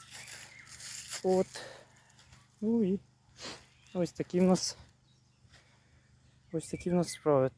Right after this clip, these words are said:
Багато, бачите, такої неправильної форми. Але я думаю, що в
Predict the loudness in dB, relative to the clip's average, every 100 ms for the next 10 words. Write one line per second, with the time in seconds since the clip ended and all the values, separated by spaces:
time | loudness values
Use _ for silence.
0 | _ 0 2 2 -2 -2 -2 -2 -12 -18
1 | -4 -2 -2 -6 -16 -20 -20 -16 -6 -6
2 | -4 0 2 2 -2 -4 0 2 4 2
3 | 0 -10 -10 -14 -20 _ 0 4 4 4
4 | 4 4 2